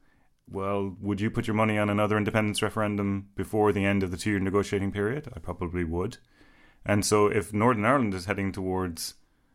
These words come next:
going away, as well as Scotland, one land border gets taken away, <laughs> one land border gets reintroduced.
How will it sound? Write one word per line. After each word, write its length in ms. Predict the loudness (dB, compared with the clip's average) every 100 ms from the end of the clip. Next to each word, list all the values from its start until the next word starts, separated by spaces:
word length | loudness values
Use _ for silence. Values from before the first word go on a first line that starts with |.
| _ -14 -2
going 260 | 0 2
away, 440 | 2 2 2 -4 -6
as 320 | 0 2 2 0
well 180 | -2
as 80 | -2
Scotland, 560 | -2 0 0 -6 -10 -10
one 280 | -2 0 2
land 220 | 2 2
border 220 | 2 2 0
gets 180 | -2
taken 220 | -2 0 0
away, 140 | 0
<laughs> 20 |
one 520 | 0 -2 -2 0 2
land 200 | 4 4
border 260 | 4 2 0
gets 300 | -4 -6 -8
reintroduced. 640 | -8 -6 -6 -6 -6 -8